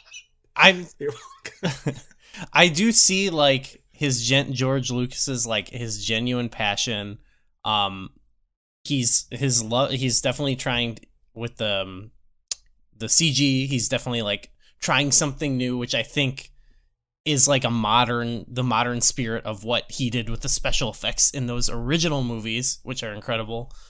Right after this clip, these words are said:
Speaker 2: This, this is a
Speaker 1: Mm-hmm.
Speaker 2: little bit more, you know, it's on the cutting edge of this, so it looks weird, but it looks like it has such a vision that it's fucking powerful. And I don't know, I think,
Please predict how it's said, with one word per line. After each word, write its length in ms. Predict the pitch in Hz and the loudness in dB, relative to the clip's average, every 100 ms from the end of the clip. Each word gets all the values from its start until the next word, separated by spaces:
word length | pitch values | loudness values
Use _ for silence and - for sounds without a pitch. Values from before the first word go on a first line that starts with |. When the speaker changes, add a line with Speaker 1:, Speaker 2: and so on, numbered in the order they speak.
| - _ | -20 _
Speaker 2:
This, 240 | 131 147 - | 2 4 2
this 260 | 135 151 - | 2 4 4
is 120 | 165 | 4
a 40 | 156 | 2
Speaker 1:
Mm-hmm. 60 | 160 | 2
Speaker 2:
little 140 | 156 | 2
bit 120 | 156 | 2
more, 540 | 151 151 151 147 143 _ _ _ _ _ _ | 2 2 2 0 -2 _ _ _ _ _ _
you 80 | 139 | 0
know, 160 | 131 131 | 2 2
it's 160 | 135 | 2
on 100 | 165 | 0
the 80 | 170 | 0
cutting 400 | - 196 185 160 | 4 4 4 4
edge 160 | 160 151 | 4 2
of 140 | 117 | 0
this, 180 | 117 - | 2 2
so 160 | 120 | 2
it 80 | 113 | 0
looks 300 | 107 147 - | -2 -2 -2
weird, 280 | 131 135 120 | -2 -2 -4
but 120 | 131 | -6
it 100 | 113 | -8
looks 460 | 131 160 - - - - _ _ _ _ | -6 -6 0 0 0 -4 _ _ _ _
like 280 | 123 117 - | -2 -2 0
it 100 | 123 | 0
has 180 | 151 - | 4 4
such 200 | 147 127 | 4 -2
a 60 | |
vision 500 | - 113 135 120 101 | -2 0 0 0 -4
that 100 | 98 | -6
it's 180 | 101 - | -6 -6
fucking 300 | - 117 107 | -6 -12 -12
powerful. 600 | 107 98 101 98 104 98 | -6 -6 -6 -6 -10 -6
And 320 | 110 104 104 - | -6 -6 -8 0
I 140 | 131 | 0
don't 100 | 135 | 0
know, 160 | 110 92 | -4 -6
I 140 | 98 | -6
think, 360 | - 147 135 | -2 -4 -4